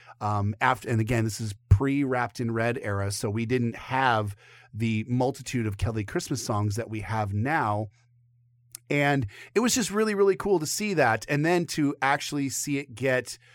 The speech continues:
released. And I'm, I'm trying to remember how it was released because I know the live version is out there because I have a copy of it. Um, I don't know if it was put out, uh, on iTunes as well, or if it was a free download from her website or something, but, um,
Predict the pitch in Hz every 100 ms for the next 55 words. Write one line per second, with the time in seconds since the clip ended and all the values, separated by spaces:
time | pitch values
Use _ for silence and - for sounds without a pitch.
0 | - - _ - 120 127 165 151 151 139
1 | 135 135 143 - 214 285 220 175 139 143
2 | 151 131 120 107 - - _ - 156 208
3 | 170 139 127 104 120 113 123 113 107 101
4 | - 107 120 120 139 139 117 117 127 143
5 | 127 123 107 113 123 117 117 123 110 95
6 | 104 104 98 127 107 - 139 - 110 98
7 | 98 98 - - - - 104 113 135 131
8 | 113 120 127 - 135 123 120 123 - 113
9 | 117 107 107 110 113 117 - 120 107 101
10 | 104 123 123 120 107 104 101 101 101 101
11 | 120 104 110 110 113 107 104 98 107 117
12 | - 113 113 104 120 110 113 110 107 101
13 | - - - - - 110 107 101 107